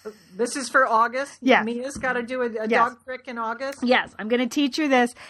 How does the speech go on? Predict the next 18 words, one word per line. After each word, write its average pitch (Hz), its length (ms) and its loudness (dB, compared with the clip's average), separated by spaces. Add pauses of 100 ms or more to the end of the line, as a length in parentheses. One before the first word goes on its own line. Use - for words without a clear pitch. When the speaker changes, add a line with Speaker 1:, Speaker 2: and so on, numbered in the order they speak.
(100)
Speaker 2:
'cause 233 160 0
I 240 120 6
figure 254 280 0
if 233 100 2
the - 100 -4
kids 302 360 0
in 302 100 2
these 302 220 2
book, 240 560 2 (480)
in 233 160 2
this 254 160 2
book 254 260 4
can 226 160 -4
teach 240 240 -4
their 247 240 2
kids, 202 460 -2
their 226 260 2
dogs 196 320 2